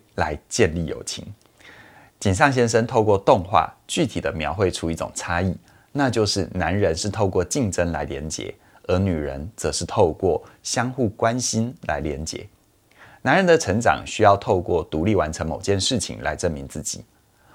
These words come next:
我们还是很需要关系的，只是关系的存在更多时候是用来确认我们在团体里面的位置，比较像是一面镜子，用来进行社会比较，好知道自己哪里还需要加强，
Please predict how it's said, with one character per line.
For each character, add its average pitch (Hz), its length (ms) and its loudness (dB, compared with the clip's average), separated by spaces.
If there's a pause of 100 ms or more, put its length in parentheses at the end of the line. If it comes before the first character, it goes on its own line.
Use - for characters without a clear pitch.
(160)
我 - 80 0
们 87 100 4
还 82 160 2
是 98 220 2
很 85 160 -4
需 85 240 -4
要 82 180 4
关 87 240 -2
系 87 200 -2
的， - 180 -2 (500)
只 - 120 -4
是 180 120 2
关 165 240 4
系 165 140 -4
的 147 140 6
存 - 200 -4
在 90 280 4
更 147 160 2
多 117 120 4
时 113 160 0
候 101 160 2
是 90 200 0
用 120 240 2
来 71 160 -4
确 - 260 2
认 87 180 4
我 71 120 -6
们 73 100 -8
在 98 140 2
团 78 240 -8
体 85 120 -8
里 - 80 -8
面 76 140 -6
的 76 80 -4
位 90 220 2
置， - 180 -10 (400)
比 82 100 -6
较 107 160 4
像 101 220 2
是 90 160 -4
一 80 60 -2
面 85 180 -4
镜 82 240 -4
子， - 100 -16 (260)
用 107 180 4
来 76 160 0
进 95 260 -2
行 - 240 -10
社 95 220 0
会 78 160 -4
比 - 180 -16
较， 82 180 2 (440)
好 90 180 4
知 156 160 -4
道 170 260 4
自 165 140 -4
己 98 200 -6
哪 76 260 -2
里 104 120 -2
还 - 140 -6
需 85 140 -2
要 85 100 2
加 110 160 2
强， - 220 -6